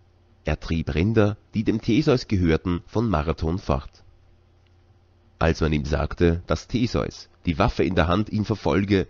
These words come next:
hatte er erreicht, was er wollte. Er floh nicht, sondern wandte sich um, um ihm entgegenzutreten. Als die beiden Helden einander gegenüberstanden und einer den anderen maß,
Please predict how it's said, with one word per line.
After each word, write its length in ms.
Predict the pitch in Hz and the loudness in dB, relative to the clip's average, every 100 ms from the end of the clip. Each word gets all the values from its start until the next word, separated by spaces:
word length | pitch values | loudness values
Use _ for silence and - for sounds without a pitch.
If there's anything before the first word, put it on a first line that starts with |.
| _ | _
hatte 280 | - 85 - | -4 -2 0
er 240 | - 95 131 | 2 2 2
erreicht, 680 | 113 90 76 80 - - _ - | 0 0 -2 -2 -10 -20 _ -6
was 160 | 73 | -2
er 100 | 95 | 2
wollte. 380 | 101 73 - - - - - _ _ _ _ _ _ _ _ _ _ _ | 2 0 -4 -12 -12 -20 -20 _ _ _ _ _ _ _ _ _ _ _
Er 140 | 78 76 | -8 -4
floh 300 | 87 95 131 | 0 2 2
nicht, 320 | 117 - - - | 0 -2 -18 -4
sondern 320 | 104 110 95 | 0 0 2
wandte 240 | 98 165 | 0 0
sich 260 | 151 - - | -4 -4 -2
um, 260 | 123 139 135 _ _ _ _ | 0 0 -4 _ _ _ _
um 200 | 127 143 | 0 0
ihm 400 | - 85 80 78 90 | 2 0 2 -2 -6
entgegenzutreten. 1120 | 113 - 82 71 73 78 - 67 60 - 67 - - - - _ _ _ _ _ _ _ _ _ _ - | -10 0 2 2 -2 -6 -8 -8 -8 -12 -18 -20 -20 -20 -20 _ _ _ _ _ _ _ _ _ _ -2
Als 240 | 127 - | -2 0
die 80 | 101 | -2
beiden 280 | 80 95 90 | 0 0 0
Helden 380 | 82 98 120 | 2 2 0
einander 380 | - 90 85 107 | -2 0 0 0
gegenüberstanden 1040 | 90 85 90 123 104 - 78 73 95 98 101 _ _ _ | 0 0 -2 0 0 0 -2 -2 0 -2 -2 _ _ _
und 180 | 101 - | -4 0
einer 300 | 95 117 123 | 2 2 2
den 180 | 117 - | 0 0
anderen 380 | 127 120 113 | 0 2 2
maß, 460 | 98 80 76 - - | 2 2 0 -8 -20